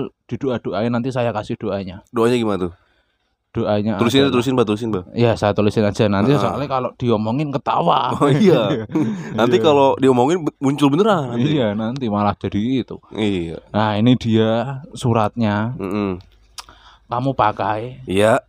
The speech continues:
Speaker 1: Nanti airnya kamu minum.
Speaker 2: Minum.
Speaker 1: Nanti habis itu kamu sembur-semburin ke tiap orang yang lewat.
Speaker 2: Oh,
Speaker 1: <laughs> Di
Speaker 2: bukan
Speaker 1: depan
Speaker 2: ke ruangan
Speaker 1: rumah.
Speaker 2: saya.
Speaker 1: Iya. Karena orang itu kadang yang bawa iblis itu.
Speaker 2: Oh, yang bawa. Kadang saya juga, saya, tangga saya suka jalan bungkuk, Mbah.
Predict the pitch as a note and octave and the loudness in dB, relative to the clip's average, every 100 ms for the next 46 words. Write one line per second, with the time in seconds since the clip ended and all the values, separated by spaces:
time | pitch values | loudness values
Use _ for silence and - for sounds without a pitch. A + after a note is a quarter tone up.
0 | - A#2+ A2+ G#2 A2 A2 A2 G2 G#2+ G#2 | -6 -4 -4 -2 -2 -2 -4 -4 -2 -2
1 | G2 G2+ A#2 C3 A2 F#2+ G2 A#2 C3+ B2+ | -2 -2 -2 -4 -6 -2 2 2 2 -4
2 | _ _ _ A2+ A#2+ C3+ B2 A2 G#2 G#2+ | _ _ _ -6 -2 2 2 0 0 0
3 | C#3 C#3+ A2+ - A#2+ A#2+ G#2+ A#2+ G#2+ G#2 | 0 -2 -4 -4 -4 -4 -2 2 2 0
4 | G#2+ G#2+ A#2 A#2+ A#2+ A#2+ - A2 G#2+ A2+ | -2 0 -2 0 -2 -2 -2 0 0 0
5 | _ _ _ G#2+ G#2+ A#2 A2+ A#2 A#2 A#2 | _ _ _ -4 -4 -2 -4 -2 0 0
6 | B2 A#2 C3+ G3+ E3 C#3 A2 D#3+ C3 B2 | 0 0 2 4 4 4 2 0 0 2
7 | B2+ B2+ C#3+ C#3 E3 E3 C3 G2+ F#2+ - | 4 6 4 4 4 4 4 0 -6 -4
8 | A2+ G#2+ F#2+ F#2 F#2 _ _ _ - A2+ | 0 0 -2 -6 -12 _ _ _ -6 -2
9 | C3 A#2+ A2+ A2 G#2+ G#2+ G#2+ A2+ G#2 G#2 | 0 2 0 0 0 0 0 -2 0 2
10 | G#2 G#2 G#2 G#2+ F#2+ G2 G2 G2 G#2+ G#2+ | 4 2 -2 -4 0 -2 -2 -2 0 0
11 | F#2 G2 G2 - A#2+ C3+ C3+ - C#3 C3+ | 2 0 0 -2 -2 -2 -2 -6 -2 2
12 | A#2 G#2+ - _ _ _ _ - - _ | 2 2 -4 _ _ _ _ -20 -20 _
13 | _ _ - - C3+ D3 D3 - B2+ A#2+ | _ _ -8 0 4 4 2 -2 -4 -2
14 | C#3 D3 C3+ A#2+ A#2 A#2+ A#2 A#2 B2 D#3 | -4 -4 0 0 2 0 2 2 0 -2
15 | F3+ C3 | -2 -6